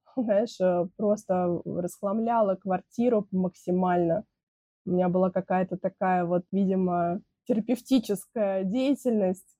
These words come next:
когда я выкинула кучу хлама, много чего раздала, перекрасила сама детскую, просто чтобы оставить всё вот в каком-то таком вот виде, практически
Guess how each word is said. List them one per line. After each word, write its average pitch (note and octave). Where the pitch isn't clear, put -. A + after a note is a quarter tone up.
когда G3
я F#3+
выкинула G#3+
кучу A3+
хлама, F3+
много G#3+
чего A#3
раздала, F#3
перекрасила G#3
сама G#3+
детскую, F#3+
просто G3+
чтобы F#3+
оставить B3
всё G#3+
вот G#3+
в -
каком-то G3
таком F#3+
вот F3
виде, F#3+
практически F3